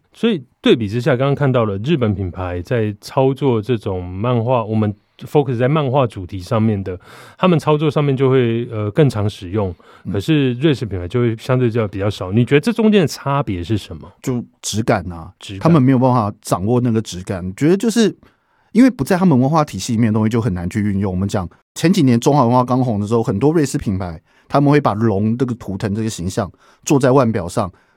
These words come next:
Speaker 2: 可是几乎没有一个到位的，甚至还有帮他做翅膀的，因为这不在他们的文化里面。
Speaker 1: 是。
Speaker 2: 所以他们就比较不会，他们也比较不敢去把漫画、动漫这个元素用在那里面，因为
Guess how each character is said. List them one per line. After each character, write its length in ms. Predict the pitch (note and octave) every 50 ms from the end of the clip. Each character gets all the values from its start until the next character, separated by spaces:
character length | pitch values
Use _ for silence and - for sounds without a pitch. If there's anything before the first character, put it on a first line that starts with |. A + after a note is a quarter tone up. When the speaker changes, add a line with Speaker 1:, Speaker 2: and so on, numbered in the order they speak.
| _
Speaker 2:
可 100 | - -
是 300 | G2+ - G#3 G3 E3+ - - _ _ _ _ -
几 220 | - D#3 E3+ F3
乎 160 | - F3+ E3
没 280 | D#3 D#3 C#3 B2+ B2+ D#3
有 180 | E3 A#2+ G2
一 60 | F#2+ G2
个 120 | - G#2+ F#2
到 200 | - - A2 F#2
位 240 | F#2+ G#2 G#2+ F2 D#2+
的， 80 | F2+
甚 180 | F#2 - C#3+ C#3
至 100 | C3 C#3+
还 40 | B2+
有 80 | A2
帮 100 | G#2 G#2+
他 80 | A2 A#2
做 180 | - C3 A#2+ A2
翅 200 | - - C3 A2+
膀 240 | - D#2+ D#2+ D#2+ D#2
的， 60 | - _ _ _ _ - - -
因 80 | - G3
为 80 | A#3 -
这 100 | A#3 F3
不 80 | C#3+
在 80 | B2 D3+
他 100 | D#3 D#3
们 80 | D3
的 80 | A#2+ G#2+
文 80 | A2 A2+
化 140 | B2+ A#2
里 120 | G#2+ G2+ F2
面。 280 | F2 G2 F#2+ F2 E2+ - _ _ _ _ _
Speaker 1:
是。 240 | - - A#2+ A2 G2 - -
Speaker 2:
所 200 | - - - F#3
以 200 | A3+ G#3+ C#3+ A#2+
他 140 | A2 - F3
们 120 | F3+ C#3 B2+
就 100 | D#3 D3+
比 160 | - - F#2+
较 120 | - F3+ F#3
不 140 | - A2 A#2
会， 280 | F3 F3 C#3 - - _
他 120 | - A#3
们 100 | A#3 G#3+
也 80 | C#3+ G#2+
比 100 | G2 -
较 160 | - D#3 D3+ - _ -
不 80 | G3+ G3 - -
敢 220 | C#3+ G#2 E2+ F#2
去 300 | F#2 - D#3 C3 A#2 - _ _ - _ _ _ _ _
把 160 | - - G2+ F#2
漫 240 | C3+ E3 C#3+ C3+
画、 380 | B2+ - C#3+ A#2+ G2 E2 D#2 - _ _ _ -
动 180 | - E3+ C#3+ C3
漫 200 | C#3 C3 B2 B2+
这 100 | B2 C3
个 120 | A#2+ A2+
元 240 | A2 G#2+ G#2 F#2+ G2+
素 200 | G#2+ - A#2 G#2
用 220 | B2 C#3+ B2 A2+ G#2+
在 200 | A#2 A2+ G#2+ G2+
那 160 | A2 A2 G2
里 160 | F#2 E2+ D#2+
面， 180 | F#2 G2 G2+ B2+
因 200 | C3+ D3 D#3+ D3
为 260 | D3+ C#3+ B2+ G#2